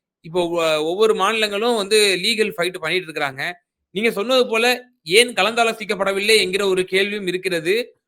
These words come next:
அதையும் தாண்டி டிசம்பர் நான்கோடு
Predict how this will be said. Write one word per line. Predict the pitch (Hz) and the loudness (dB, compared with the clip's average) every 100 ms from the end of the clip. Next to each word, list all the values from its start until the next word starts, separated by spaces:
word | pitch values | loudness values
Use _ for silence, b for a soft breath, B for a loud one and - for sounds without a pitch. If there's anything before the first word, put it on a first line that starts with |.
| _ | _
அதையும் | _ 170 240 285 226 | _ -2 -2 -2 -2
தாண்டி | 220 233 262 | -4 -2 -4
டிசம்பர் | 190 202 190 262 262 226 | -4 -6 -4 0 0 0
நான்கோடு | 185 208 254 233 226 233 262 | 0 0 0 0 2 2 0